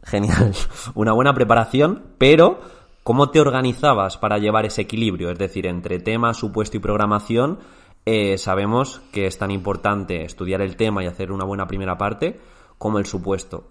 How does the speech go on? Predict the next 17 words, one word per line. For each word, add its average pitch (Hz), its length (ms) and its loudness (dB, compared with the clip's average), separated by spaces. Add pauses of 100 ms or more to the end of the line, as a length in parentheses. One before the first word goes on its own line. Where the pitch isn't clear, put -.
¿Cómo 127 220 0
te 135 80 0
organizabas 117 800 0
para 104 480 0
no 104 320 -2
irte 101 420 -6
mucho 101 400 -8
al 92 160 -6
tema 95 540 -4
o 98 160 -8
para 92 180 -6
no 98 100 -8
irte 95 220 -12
mucho 92 320 -10
a 87 60 -6
otra 87 200 -10
parte? - 320 -12